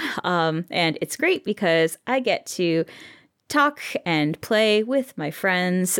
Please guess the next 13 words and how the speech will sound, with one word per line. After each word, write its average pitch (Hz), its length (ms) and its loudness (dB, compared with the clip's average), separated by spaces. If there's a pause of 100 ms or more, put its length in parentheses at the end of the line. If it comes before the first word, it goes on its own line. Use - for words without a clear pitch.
and 175 180 0
I 165 60 2
couldn't 240 400 -2
ask 240 380 -2
for 208 200 -10
better 240 280 0
people 226 400 -2
to - 120 -12
do 202 160 -2
this 185 280 -4
with. 220 340 -2 (560)
I've 240 160 0
just, - 340 0